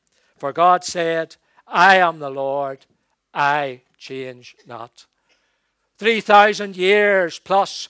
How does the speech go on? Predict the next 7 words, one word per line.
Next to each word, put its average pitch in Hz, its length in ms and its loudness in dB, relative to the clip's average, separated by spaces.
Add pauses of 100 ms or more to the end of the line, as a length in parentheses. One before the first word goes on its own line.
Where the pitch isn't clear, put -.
(160)
may 196 220 4
have 180 180 0
passed. 185 640 0 (220)
Many 208 400 2
things 202 380 -2
have 175 180 -4
changed. 185 680 -6